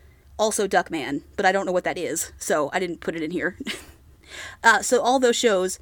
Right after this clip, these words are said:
were animated by this same animation studio. And, okay, this hit me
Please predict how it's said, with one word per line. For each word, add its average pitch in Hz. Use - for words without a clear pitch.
were 202
animated 190
by 175
this 180
same 175
animation 175
studio. 135
And, 233
okay, 190
this 269
hit -
me 160